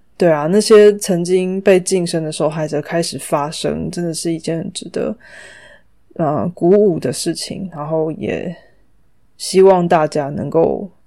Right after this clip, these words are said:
用开-，更开放的心态去聆听和面对这些曾经不被允许或者被压制掉的声音。好，那为什么今天突然想聊这个嘞？其实是因为最近我在F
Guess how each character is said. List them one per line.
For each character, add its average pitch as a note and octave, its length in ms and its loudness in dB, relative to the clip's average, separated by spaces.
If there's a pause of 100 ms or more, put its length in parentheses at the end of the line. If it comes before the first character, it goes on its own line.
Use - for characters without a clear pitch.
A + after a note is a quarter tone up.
(280)
用 G3+ 240 -2
开-， A#3+ 220 -6
更 B3+ 180 2
开 G3+ 240 0
放 G3 220 0
的 D#3 80 -4
心 D#3+ 200 -6
态 D#3 220 -4
去 D#3 160 -6
聆 D3+ 320 -6
听 E3 260 -6
和 D#3+ 140 -2
面 E3 260 -4
对 D3+ 160 -2
这 D3+ 160 -6
些 D3 380 -4 (520)
曾 F#3 300 0
经 G#3+ 280 2
不 F#3+ 120 4
被 F#3+ 220 6
允 D#3 260 -2
许 D3+ 300 -4
或 E3+ 180 -2
者 D3+ 140 0
被 D#3 200 0
压 D3 200 -2
制 - 220 -8
掉 - 200 -4
的 - 140 -12
声 - 180 -10 (120)
音。 G#3+ 240 -10 (1200)
好， F3+ 140 -4
那 G3+ 80 0
为 A3 120 4
什 G#3 80 2
么 E3 80 0
今 F#3+ 140 -2
天 F#3+ 160 0
突 G3 140 0
然 E3 100 2
想 D3 220 -6
聊 D3 200 -2
这 E3 140 -4
个 - 120 -4
嘞？ - 260 -4 (880)
其 A3 140 0
实 A3+ 80 2
是 A#3 80 0
因 B3+ 100 6
为 B3 140 6
最 A#3+ 180 6
近 A3 160 4
我 E3 100 4
在 F#3 180 6
F F3+ 120 2